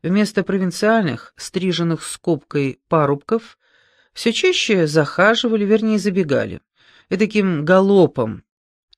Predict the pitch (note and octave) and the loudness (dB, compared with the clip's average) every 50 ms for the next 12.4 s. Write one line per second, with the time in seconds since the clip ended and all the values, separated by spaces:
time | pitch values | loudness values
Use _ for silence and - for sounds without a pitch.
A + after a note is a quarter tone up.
0 | _ _ _ _ _ - D#3+ D3+ E3 E3+ E3+ D#3 C#3 - - D#3+ C#3 C3+ - - | _ _ _ _ _ -2 -2 0 0 2 0 0 0 -4 -6 -6 -6 -4 -4 -4
1 | C#3+ B2+ - B2 C3 C3 C#3 - A#3 C4 C4 C4+ A#3+ - - - A#3+ A#3 G#3+ D#3+ | -4 -4 -4 -4 -4 -4 -2 -2 -2 -2 0 -2 -4 -6 -4 -2 -2 0 0 0
2 | D#3 C#3+ C#3 C3+ B2+ B2 - - F#3+ G#3 - - - A#3 A3 A3+ A3+ A3+ - _ | 0 0 0 0 -2 -2 -4 -4 -4 -4 -4 -4 -4 -4 -2 -2 -2 -4 -6 _
3 | _ _ _ _ _ - E3+ E3 D3 D#3 E3 F3 E3 C3+ - - D#3 D3+ D3+ D3+ | _ _ _ _ _ -6 -4 0 2 2 2 2 0 -2 -2 -2 -2 -2 -2 -2
4 | C#3 C3+ - - C3+ B2+ - C#3 C3+ - C3+ C3 C3 B2 - - - E3+ D#3 C3+ | -4 -4 -4 -6 -6 -6 -6 -8 -6 -6 -6 -6 -6 -6 -8 -8 -6 -4 -4 -2
5 | B2+ B2 B2 B2+ B2+ C#3 C#3+ C#3+ E3 F3 F3 G3 A#3+ C4 C4 B3+ - _ _ _ | -4 -4 -4 -4 -4 -4 -4 -2 -2 -2 -2 -2 -2 -2 -4 -4 -8 _ _ _
6 | _ _ _ _ _ _ _ _ - F3 F#3+ G3 G3 F#3 F3 A3+ A#3 A3+ F#3 E3 | _ _ _ _ _ _ _ _ 0 4 4 6 4 4 4 4 4 4 2 2
7 | E3+ F3 E3 D3+ D3 D#3+ D#3 D#3 D#3 D3 - - - - A3+ A#3+ A#3+ B3 A#3+ - | 4 4 4 2 2 0 0 0 -2 -2 -2 -4 -2 -2 0 0 0 0 -2 -4
8 | - - F#3+ F#3 G#3 G3+ G#3 G#3 A3+ A3 - - F3 D3+ C#3 - C#3+ C#3 - - | -6 -6 -4 -4 -2 -2 -2 -2 -2 -4 -4 -6 -8 -6 -2 0 -2 -2 0 0
9 | D#3+ D#3 D3+ - - D3+ D3 C#3+ C3+ - - - - G2+ - - - - - A2 | -2 -2 -2 -2 -4 -4 -2 -2 -4 -4 -6 -8 -8 -6 -6 -8 -10 -10 -12 -16
10 | - - _ _ _ _ _ _ _ _ _ _ _ _ _ _ _ _ _ _ | -16 -16 _ _ _ _ _ _ _ _ _ _ _ _ _ _ _ _ _ _
11 | _ - D#3+ D#3+ D#3 D#3 E3 D3 - - - C#3 - - - _ - D3 C3+ C#3+ | _ -2 -2 -2 0 -2 -4 -4 -6 -8 -8 -8 -10 -12 -14 _ -6 -6 -4 -4
12 | D3 G3 B3 C4 G3+ C3+ F2+ | -2 -2 -2 0 0 -2 -4